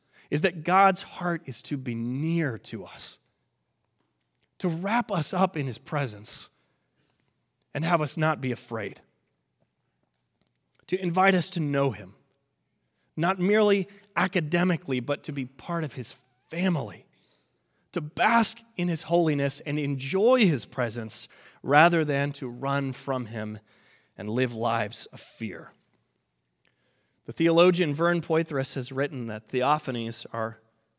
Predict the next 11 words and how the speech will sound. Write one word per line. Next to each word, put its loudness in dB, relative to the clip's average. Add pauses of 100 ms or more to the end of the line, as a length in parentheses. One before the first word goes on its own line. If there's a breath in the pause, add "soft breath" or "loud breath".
particularly 0
intense -6 (520)
and -10
spectacular -4
expressions -8
of -14
a -8
broader 2
theological -6
theme, -14 (600 soft breath)
namely -2